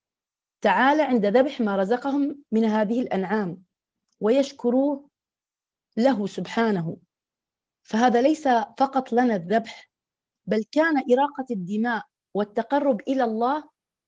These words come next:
بإراقة الدماء والذبح من شعائر من كان قبلنا. "فإلهكم أيها الناس الذي يستحق العبادة إله واحد هو الله، فانقادوا لأمره بالطاعة".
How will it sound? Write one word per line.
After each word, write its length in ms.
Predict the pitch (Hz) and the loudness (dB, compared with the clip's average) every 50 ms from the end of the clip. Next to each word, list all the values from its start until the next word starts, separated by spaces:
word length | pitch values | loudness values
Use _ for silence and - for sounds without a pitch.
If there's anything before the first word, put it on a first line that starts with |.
| _ _ - | _ _ -6
بإراقة 540 | 190 214 - 233 247 269 277 277 277 254 254 240 | -4 2 2 4 4 4 2 0 -2 -8 -6 -6
الدماء 420 | 196 180 185 233 240 240 - - | -6 -4 -4 -2 -2 -2 -2 -2
والذبح 460 | 208 208 185 240 277 277 - - - - - | -2 0 2 2 2 2 0 -10 -14 -8 -4
من 240 | 220 240 285 311 349 370 359 _ _ _ _ _ _ _ _ _ _ _ _ _ _ _ _ _ _ _ _ _ _ _ _ _ _ _ _ _ _ _ _ _ _ _ | -2 0 0 0 -2 -6 -10 _ _ _ _ _ _ _ _ _ _ _ _ _ _ _ _ _ _ _ _ _ _ _ _ _ _ _ _ _ _ _ _ _ _ _
شعائر 600 | - - - 240 226 202 233 269 294 - 320 302 | -10 -2 2 2 4 4 4 4 2 2 0 0
من 160 | 247 233 233 | 0 0 -2
كان 300 | 226 - 277 269 269 262 | -2 0 0 0 0 0
قبلنا. 560 | 262 - 277 220 190 196 190 175 165 156 180 - _ _ _ _ _ _ _ _ _ _ | -2 0 -2 -2 0 0 -2 -4 -6 -8 -12 -14 _ _ _ _ _ _ _ _ _ _
"فإلهكم 800 | _ - 233 - 233 233 240 285 330 330 311 320 311 - 269 240 | _ -4 -2 0 2 2 4 4 2 2 0 -2 -2 -2 -4 -2
أيها 320 | - 247 240 226 247 226 240 | 0 0 0 0 0 0 0
الناس 500 | 226 220 208 202 208 220 247 - - - - | 0 0 0 0 -2 -4 -6 -8 -12 -8 -4
الذي 320 | 208 208 214 190 214 214 | -2 -2 0 0 0 -2
يستحق 540 | 220 220 214 - - 226 - 330 320 - - | -2 -2 -4 -4 -8 -6 -6 -6 -6 -4 -2
العبادة 500 | 277 233 226 240 226 202 226 226 214 226 | -2 0 0 0 0 2 2 2 2 0
إله 360 | - - 196 196 196 214 214 | 0 0 0 0 0 -2 -2
واحد 420 | 262 254 285 320 320 - 247 175 190 | -2 0 2 0 0 0 -4 -4 -2
هو 100 | 185 190 | -2 0
الله، 400 | 214 226 254 285 247 180 - - _ _ _ _ _ _ _ _ _ _ | 0 0 0 0 0 -2 -6 -14 _ _ _ _ _ _ _ _ _ _
فانقادوا 880 | _ - 226 220 220 214 214 220 220 220 254 302 330 311 254 330 330 302 | _ 0 2 2 2 2 0 -2 2 4 6 6 6 6 4 4 2 2
لأمره 640 | 285 277 - 294 285 262 247 247 233 262 285 311 294 | 2 2 4 4 4 4 2 0 0 0 0 0 2
بالطاعة". 880 | 226 247 247 - - - 226 233 247 247 240 220 214 254 233 180 160 | 2 0 0 -2 -4 0 2 4 4 4 4 2 0 -2 -2 -4 -4